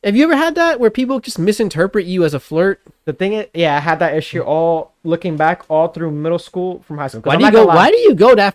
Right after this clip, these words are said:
Speaker 1: far
Speaker 2: Because I was
Speaker 1: back?
Speaker 2: a flirt. I was a flirt like crazy back then.
Speaker 1: You, you go that far back? You've been a flirt since you were, like, ten, twelve years old?
Speaker 2: Yeah.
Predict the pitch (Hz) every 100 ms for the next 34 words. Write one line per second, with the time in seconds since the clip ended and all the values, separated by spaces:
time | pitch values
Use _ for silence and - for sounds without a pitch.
0 | - 190 185 156 226 220 - 233 285 -
1 | - 190 190 - 240 - - 226 226 175
2 | 143 139 104 117 151 175 175 208 120 151
3 | 180 175 196 190 175 135 170 185 156 202
4 | 226 185 - 180 165 165 147 165 151 110
5 | - 135 220 - _ _ _ - 160 208
6 | 214 233 320 127